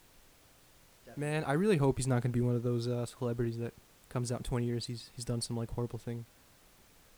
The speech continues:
Speaker 1: I don't think so.
Speaker 2: I hope
Speaker 1: I
Speaker 2: not.
Speaker 1: mean, nobody really thinks so, though.
Speaker 2: Nobody knows, but I hope not, you know?
Speaker 1: Yeah, no. I, I, I can honestly say from the bottom of my heart that I think he's genuine in everything he does.
Speaker 2: Hmm. If that's the case, if something comes out, we'll have to reconsider our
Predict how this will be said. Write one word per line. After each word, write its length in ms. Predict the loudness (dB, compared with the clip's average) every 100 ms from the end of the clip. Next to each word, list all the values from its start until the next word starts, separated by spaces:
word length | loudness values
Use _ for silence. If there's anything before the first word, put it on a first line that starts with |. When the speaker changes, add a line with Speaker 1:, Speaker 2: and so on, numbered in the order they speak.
| -20 -18 -6
Speaker 1:
I 80 | -4
don't 180 | -4
think 180 | -8 -12
so. 140 | -12 -10 -4
Speaker 2:
I 60 |
hope 140 | -2 -2
Speaker 1:
I 40 |
Speaker 2:
not. 60 | -2
Speaker 1:
mean, 220 | -4 -6 -14 -20 -20 -20 -20 -20 -8
nobody 240 | -6 -6
really 220 | -4 -4
thinks 260 | -4 -12 -14
so, 160 | -14 -12
though. 120 | -8
Speaker 2:
Nobody 260 | -2 2 2
knows, 220 | 2 0
but 200 | -4 -6
I 80 | -6
hope 160 | -8 -12
not, 140 | -18 -16
you 60 | -16
know? 100 | -16 -18 -20 -12
Speaker 1:
Yeah, 160 | -10 -10
no. 120 | -14 -16 -4
I, 300 | -4 -2 -6
I, 60 | -6 -16 -20 -20 -20 -16 -8
I 100 | -6
can 280 | -6 -10 -10
honestly 400 | -8 -8 -8 -8
say 280 | -8 -6 -6
from 140 | -8 -10
the 60 |
bottom 260 | -8 -8 -8
of 80 | -12
my 40 |
heart 180 | -14 -16 -18 -20 -20 -12
that 100 | -10
I 60 | -8
think 200 | -10 -10
he's 120 | -12
genuine 380 | -12 -14 -14 -14
in 40 | -14
everything 280 | -16 -16
he 80 | -16
does. 220 | -16 -18 -20 -20 -20 -20 -20 -16
Speaker 2:
Hmm. 100 | -16 -16 -20 -20 -20 -20 -16
If 80 | -8
that's 200 | -8 -6
the 80 | -8
case, 280 | -6 -8 -10
if 80 | -16
something 240 | -8 -8
comes 200 | -4 -4
out, 100 | -2 -4
we'll 80 |
have 100 | -4 -4
to 80 |
reconsider 500 | -4 -4 -6 -4 0
our 220 | 0 -2